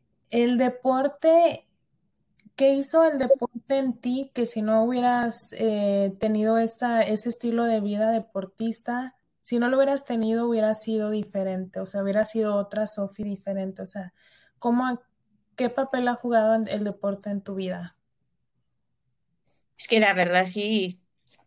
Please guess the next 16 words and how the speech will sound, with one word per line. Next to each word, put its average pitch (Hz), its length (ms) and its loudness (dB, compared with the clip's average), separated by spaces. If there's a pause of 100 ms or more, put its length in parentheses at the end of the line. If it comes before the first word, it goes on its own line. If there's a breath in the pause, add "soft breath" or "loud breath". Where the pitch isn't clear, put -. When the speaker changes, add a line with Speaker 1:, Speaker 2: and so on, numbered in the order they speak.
(120)
Speaker 2:
ahora 208 220 6
sí 226 140 0
que 233 140 6
sí 233 120 2
ha 233 100 6
sido 240 240 6
una 226 180 4
parte 208 360 2
muy 214 300 2
importante, 220 840 2
porque, 196 340 -6
por 196 120 4
ejemplo, 196 380 4
desde 190 300 8
la 190 200 6
escuela 254 640 4